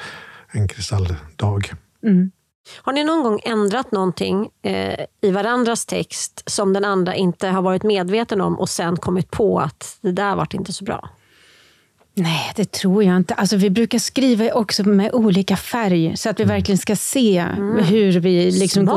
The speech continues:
Speaker 2: går in i varandras.
Speaker 3: Ja.
Speaker 2: Ja.
Speaker 1: Mm.
Speaker 2: Så att det, jag tycker det är jätteviktigt att du ser precis
Speaker 1: Ja, ja.
Speaker 2: mina förslag och att jag ser dina.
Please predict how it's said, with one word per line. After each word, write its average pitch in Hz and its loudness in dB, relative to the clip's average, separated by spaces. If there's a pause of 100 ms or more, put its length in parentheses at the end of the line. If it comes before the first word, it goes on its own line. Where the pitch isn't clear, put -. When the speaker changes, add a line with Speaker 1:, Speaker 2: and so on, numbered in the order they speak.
Speaker 2:
går 240 0
in 208 4
i 180 4
varandras. 180 0
Speaker 3:
Ja. 220 0
Speaker 2:
Ja. 175 0 (220)
Speaker 1:
Mm. 104 0
Speaker 2:
Så 226 -2
att 202 -4
det, 220 2 (160)
jag 226 0
tycker 214 0
det 185 2
är 175 4
jätteviktigt 190 0
att 175 -2
du 175 2
ser 175 0
precis 214 0
Speaker 1:
Ja, 110 2
ja. - -4
Speaker 2:
mina 190 6
förslag 175 0
och 175 2
att 160 0
jag 175 2
ser 180 0
dina. 170 4